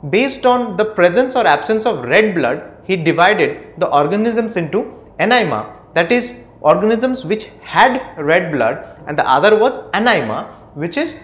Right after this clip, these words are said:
organisms without red blood. Aristotle also tried to, uh, classify organisms based on their habitat. For example, he classified into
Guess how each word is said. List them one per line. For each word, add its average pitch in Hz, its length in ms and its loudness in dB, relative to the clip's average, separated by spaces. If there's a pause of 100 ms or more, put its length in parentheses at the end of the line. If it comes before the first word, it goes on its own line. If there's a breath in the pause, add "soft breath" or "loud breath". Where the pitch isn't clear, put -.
organisms 175 720 -2
without 143 720 0
red 123 300 -2
blood. - 340 -6 (880 loud breath)
Aristotle 262 720 -4
also 185 420 0
tried 214 300 0
to, 240 400 -4
uh, 151 100 -2
classify 175 480 0
organisms 151 680 0
based 147 460 -4
on 135 120 -4
their 170 260 -4
habitat. - 580 -4 (320 loud breath)
For 160 140 4
example, 214 640 -2
he 220 320 -6
classified 208 420 2
into 226 200 0